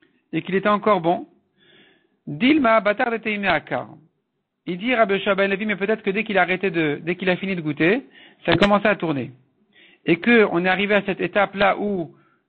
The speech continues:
l'odeur est ceci, le goût est cela. Avarechecha la vetam echamra, l'odeur vinaigre, le goût vin. Verechecha la vetam echamra, chala. Selon Rabbi Yehoshua ben Levi,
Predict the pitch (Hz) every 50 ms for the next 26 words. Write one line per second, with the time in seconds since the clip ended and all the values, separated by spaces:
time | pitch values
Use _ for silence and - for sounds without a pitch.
0 | _ _ 160 156 175 180 170 202 208 196 180 185 165 180 185 175 - - 196 196
1 | 175 156 - - 156 160 156 160 180 175 165 170 - 147 131 131 143 - - -
2 | 151 160 170 170 180 208 208 202 208 190 - 208 202 190 175 165 165 190 190 185
3 | 180 170 - 170 147 147 147 147 - - _ - 165 180 190 185 170 202 202 180
4 | 160 190 190 190 196 185 170 151 156 165 175 180 180 165 165 196 185 151 151 151
5 | 165 190 - - _ _ _ _ _ _ _ _ _ - - _ _ _ _ -
6 | - _ _ _ _ 143 127 135 135 151 170 170 170 180 151 - 190 190 196 185
7 | 165 143 123 131 123 - 147 156 170 180 175 - 226 226 208 190 196 202 208 202
8 | - _ - - - - - - 165 151 147 143 139 143 143 - _ _ _ _
9 | _ _ _ _ _ _ - - 165 185 196 190 190 185 175 180 170 - 190 160
10 | 165 151 143 135 127 135 151 190 247 262